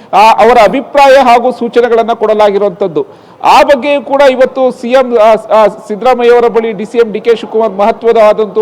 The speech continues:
ಮಾತುಕತೆಯನ್ನು ನಡೆಸಿದ್ರು. ಜೊತೆಗೆ ರಾಜ್ಯ ಸರ್ಕಾರದ ಮುಂದೆ ಇರುವಂತ ಒಂದು ದೊಡ್ಡ ಸವಾಲುಗಳ ಬಗ್ಗೆ ಯಾವ ರೀತಿ ಒಂದು ನಾವು ಮುಂದಿನ ನಡೆ ಇಡಬೇಕು,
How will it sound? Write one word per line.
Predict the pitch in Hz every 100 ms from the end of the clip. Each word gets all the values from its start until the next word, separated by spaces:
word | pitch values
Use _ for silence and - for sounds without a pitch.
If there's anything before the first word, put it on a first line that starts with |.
| 196 160
ಮಾತುಕತೆಯನ್ನು | 185 196 220 220 220 214
ನಡೆಸಿದ್ರು. | 233 254 277 202 160 - _ _ 151
ಜೊತೆಗೆ | 233 320 269 190 220 - - 151
ರಾಜ್ಯ | 202 196 302
ಸರ್ಕಾರದ | 285 277 277 277 269
ಮುಂದೆ | 254 247 254
ಇರುವಂತ | 247 247 226
ಒಂದು | 247 233 226
ದೊಡ್ಡ | 214 196 247
ಸವಾಲುಗಳ | - - 190 233 311 285 269 262 262
ಬಗ್ಗೆ | 220 220 247 202 190
ಯಾವ | 208 240
ರೀತಿ | 254 254
ಒಂದು | 247 220 240
ನಾವು | 220 220 208
ಮುಂದಿನ | 220 226 240
ನಡೆ | 208 214 240 226
ಇಡಬೇಕು, | 196 233 226 220 226